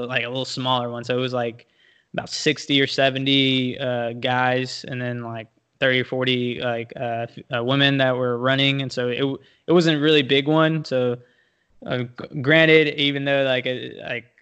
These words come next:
I, like, I loved being, like, sixth overall, it's just, like,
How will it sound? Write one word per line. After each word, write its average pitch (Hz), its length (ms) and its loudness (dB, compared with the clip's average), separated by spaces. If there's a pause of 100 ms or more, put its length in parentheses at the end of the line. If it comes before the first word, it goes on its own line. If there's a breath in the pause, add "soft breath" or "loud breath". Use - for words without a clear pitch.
(180)
I, 123 420 -10
like, 110 120 -12
I 120 60 -6
loved 123 340 0
being, 127 220 2
like, 117 180 -8
sixth - 320 -2
overall, 123 480 0
it's 120 180 -4
just, 127 160 -4
like, 120 320 -6